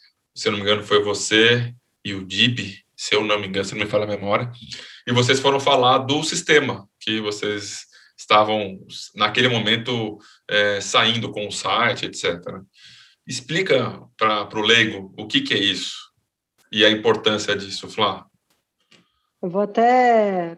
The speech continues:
Speaker 2: pegar aqui, ó, a, a, a liberdade de poder conectar as histórias, tá? E te falar um pouquinho, assim, quando a gente começou falando que o, a, a, a minha história se confunde com a história do mercado, com a história da R B sec, e eu falei que hoje em dia eu gosto disso,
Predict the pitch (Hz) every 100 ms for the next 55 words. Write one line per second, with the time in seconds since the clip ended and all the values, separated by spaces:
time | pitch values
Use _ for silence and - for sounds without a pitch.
0 | _ 190 180 185 180 - 185 180 175 175
1 | 170 175 175 170 180 185 196 185 185 190
2 | 180 175 180 190 175 180 180 175 190 190
3 | 190 190 180 170 - 208 208 190 180 175
4 | 190 190 185 185 190 208 208 202 196 220
5 | 214 196 - - - - - 196 202 226
6 | 247 233 226 220 202 185 185 180 175 175
7 | 180 175 165 151 147 _ _ _ 180 180
8 | 180 175 185 - 220 185 220 226 202 -
9 | 226 247 220 185 202 180 - 185 190 180
10 | 190 180 175 170 - 185 196 175 175 170
11 | 175 165 165 160 160 160 185 196 190 170
12 | 175 180 180 185 175 170 185 185 190 208
13 | 202 175 156 208 202 -